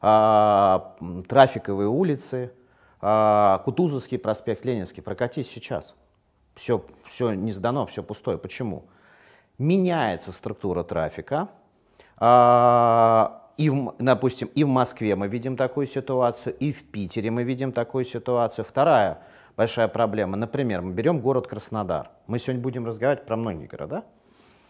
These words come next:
Берем город Краснодар. Ты знаешь, что Краснодар лидер по количеству квадратных метров на душу населения в торговых центрах?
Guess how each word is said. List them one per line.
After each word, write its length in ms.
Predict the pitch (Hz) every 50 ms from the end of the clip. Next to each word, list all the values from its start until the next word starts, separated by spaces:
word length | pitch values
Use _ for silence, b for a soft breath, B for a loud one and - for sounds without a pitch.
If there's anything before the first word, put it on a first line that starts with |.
| b b b b b
Берем 260 | - 147 208 226 170
город 220 | 160 165 151 151 -
Краснодар. 640 | 131 131 - - 127 120 101 98 76 - - - _ _ _ _
Ты 80 | - 127
знаешь, 240 | 123 175 226 254
что 140 | 247 - 147
Краснодар 500 | - - 123 - - 127 123 147 175 110
лидер 480 | 110 117 131 175 220 190 156 107 82 - - _ _ _ _ _ _ _ _ _ _ -
по 100 | 139 135
количеству 640 | - 143 139 135 139 160 156 - 135 - - 120 107
квадратных 600 | - 117 117 113 131 131 127 - 110 113 - -
метров 400 | 127 156 214 226 - - - -
на 100 | 110 107
душу 280 | 104 131 131 - - 113
населения 500 | 107 107 - - 113 117 147 185 160 104
в 80 | - -
торговых 500 | - 113 110 107 113 117 110 110 - -
центрах? 440 | - - 90 78 73 - - -